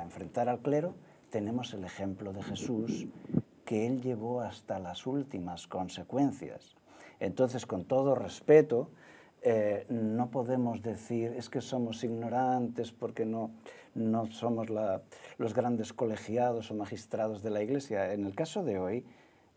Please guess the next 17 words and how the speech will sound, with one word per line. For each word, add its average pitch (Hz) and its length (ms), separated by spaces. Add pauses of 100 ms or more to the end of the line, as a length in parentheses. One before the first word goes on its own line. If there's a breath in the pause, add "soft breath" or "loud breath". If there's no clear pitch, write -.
eh, 110 360
espero 147 300
que 131 80
el 107 60
público 127 340
sepa 113 300
apreciar 101 360
a 98 60
nuestros - 300
invitados. 85 600 (500 soft breath)
En 98 100
primer 143 260
lugar, 165 340
tenemos 131 340
al 117 80
profesor 104 460
Salgado. 76 500